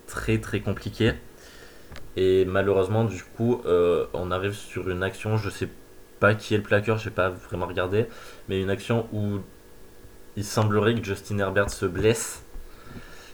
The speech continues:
et où à partir de ce moment ça va devenir très compliqué, parce que Justin Herbert est plus capable de bouger. Bon, son bras reste le même, hein, on l'a vu sur la,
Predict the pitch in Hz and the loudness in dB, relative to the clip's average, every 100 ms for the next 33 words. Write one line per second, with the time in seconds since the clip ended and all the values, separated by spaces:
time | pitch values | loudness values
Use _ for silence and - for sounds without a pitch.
0 | - - 98 101 107 110 101 - 101 - | -16 -2 2 2 2 6 6 4 -2 0
1 | 113 107 104 107 104 110 110 90 90 92 | 0 0 -2 -2 0 0 -2 -4 -4 -4
2 | 92 90 - 101 98 92 92 110 113 107 | -6 -8 -6 -6 -4 -8 -6 0 0 0
3 | 87 - 85 87 90 95 90 87 104 - | -8 -6 -6 -4 -6 -4 -4 -2 -4 -6
4 | - - 90 85 - - 104 - 101 90 | -16 -6 -2 -2 -6 -10 -10 -2 0 2
5 | 101 92 95 90 90 87 87 104 107 120 | 2 0 -4 -2 -2 -4 -2 0 4 4
6 | 117 - - - - - - - - - | 2 -16 -20 -18 -18 -18 -18 -16 -16 0
7 | 104 92 - - - - 95 98 101 98 | 2 2 -2 -16 -8 -4 0 6 6 6
8 | - 101 101 117 98 92 87 87 98 - | 0 0 4 4 4 2 0 -2 -4 -6
9 | 90 | -4